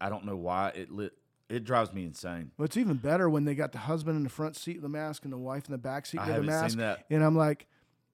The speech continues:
Speaker 2: "Do y'all sleep together with masks too?" I, I mean, I, I don't wanna go there, but I'm thinking,
Speaker 1: Yeah.
Speaker 2: I'm just wondering, right?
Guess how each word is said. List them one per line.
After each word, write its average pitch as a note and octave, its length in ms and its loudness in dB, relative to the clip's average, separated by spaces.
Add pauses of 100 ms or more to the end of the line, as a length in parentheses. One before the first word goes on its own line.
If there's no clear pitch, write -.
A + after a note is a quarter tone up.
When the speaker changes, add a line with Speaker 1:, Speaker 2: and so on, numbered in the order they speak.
(480)
Speaker 2:
"Do C3 120 -10
y'all C#3 300 0
sleep E3+ 260 -6
together G3 300 -2
with F#3 140 -2
masks G3 280 -4
too?" G3+ 460 -4
I, C#3+ 340 -4 (120)
I C#3 80 -6
mean, C#3 180 2
I, C3+ 240 0
I C3+ 80 -4
don't D#3+ 100 6
wanna F#3+ 160 8
go A3 200 12
there, D3+ 220 8
but D#3 120 6
I'm D3+ 100 6
thinking, A#2 240 4
Speaker 1:
Yeah. F2+ 160 0 (400)
Speaker 2:
I'm A3+ 440 -4
just F3 200 -4
wondering, F#3 520 6
right? D#3 300 2